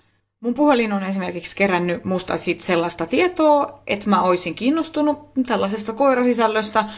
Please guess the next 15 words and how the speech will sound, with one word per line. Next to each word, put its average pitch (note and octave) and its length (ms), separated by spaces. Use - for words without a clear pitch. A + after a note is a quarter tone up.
mut G#3 180
sit A3+ 180
se G#3+ 180
vastaavaisuudessaan F3+ 1000
tarjoaa E3+ 360
mulle E3 260
jotain E3+ 420
koiraruokamainoksia, F3 1160
vaikka F#3+ 560
mä G3 240
en B3 140
edes G3+ 220
omista - 400
koiraa. - 760
Et F#3+ 300